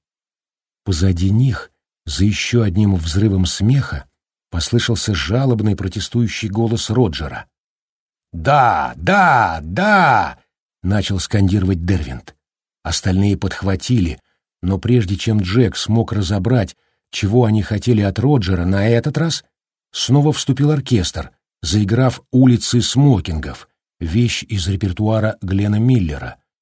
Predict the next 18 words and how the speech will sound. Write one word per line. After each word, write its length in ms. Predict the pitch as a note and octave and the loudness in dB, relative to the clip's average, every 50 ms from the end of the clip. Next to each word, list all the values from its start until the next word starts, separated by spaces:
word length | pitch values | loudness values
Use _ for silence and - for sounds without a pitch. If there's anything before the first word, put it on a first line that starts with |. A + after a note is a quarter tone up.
| _ _ - | _ _ -8
где 280 | G#2 G2+ F#2+ A#2 B2+ A#2+ | -6 -4 0 2 4 4
много 520 | B2 C3+ D3 D3 C#3+ C3 G#2+ A2 A2 - | 6 6 4 4 4 2 2 0 -2 -2
медоточивого 800 | - G#2+ G#2+ G#2 A#2 A2 A#2+ G#2+ - - A#2+ A#2 A2+ G#2+ G#2 G2+ | -2 -2 -2 -2 -2 -2 -4 -4 -2 0 0 0 2 2 0 -2
саксофона, 760 | F#2+ - A2 F#2+ - - G#2 F#2 - - - C#3 C#3+ A#2 G2 | -2 -4 -6 -6 -6 -6 -6 -6 -6 -4 -2 0 2 2 2
но 240 | F2+ G2+ A2 G#2+ F#2+ - _ _ _ _ - | 2 0 0 -2 -4 -6 _ _ _ _ -4
маловато 520 | F#2 F#2 G2 G2 G#2 G#2 G2+ B2 A#2 - G2+ | 0 0 2 2 2 2 0 0 0 0 0
души 360 | F#2 G2 F#2 - - A2+ G#2+ | 0 0 -2 0 0 0 2
для 200 | F#2 F#2+ G2+ - - | 2 0 0 -2 -4
Соула. 760 | - - - - - A2+ F2+ D#2 C2+ A#1+ A#1 A#1 - - - _ _ _ _ _ _ _ _ _ _ _ _ _ _ _ _ _ | -6 -4 -4 -2 0 0 0 -2 -4 -6 -10 -12 -12 -14 -16 _ _ _ _ _ _ _ _ _ _ _ _ _ _ _ _ _
Соул? 560 | - - - - - D#2 E2+ F#2+ G#2+ A2 A#2 G#2+ - - _ _ _ _ _ _ _ _ _ _ _ _ _ _ _ _ _ _ _ | -6 -4 -2 -2 -2 -2 -4 -4 -4 -4 -6 -6 -8 -12 _ _ _ _ _ _ _ _ _ _ _ _ _ _ _ _ _ _ _
Ведь 240 | - D#2+ D2 - - | -8 -6 -6 -4 -4
его 240 | E2+ E2 D#2+ G2+ F#2 | -4 -2 -2 -2 -2
тогда 320 | - - F2+ D#2+ F#2 F#2 | 0 -2 -2 0 0 0
ещё 640 | G2+ G#2 G2 E2+ - - - G2+ G#2 G#2 G#2 F#2+ - _ _ _ - | 2 2 0 0 -2 -2 0 0 0 0 0 -2 -6 _ _ _ -4
не 200 | - F2 F#2 G2+ | 0 2 2 2
придумали. 720 | - - F#2+ A2 A2+ B2 A#2+ F#2+ D#2+ D2 B1 A#1+ - - _ _ _ _ _ _ _ _ _ _ _ _ - | 2 0 -2 0 2 4 4 4 4 2 -2 -6 -8 -12 _ _ _ _ _ _ _ _ _ _ _ _ -4
Или 180 | - F#2+ G2 G#2 | 0 2 2 2
придумали? 720 | F#2+ - A#2 B2+ A#2+ G#2+ G#2 E2+ D2 B1 A1+ A#1 - - | 2 4 4 4 4 4 2 0 0 -4 -8 -10 -12 -14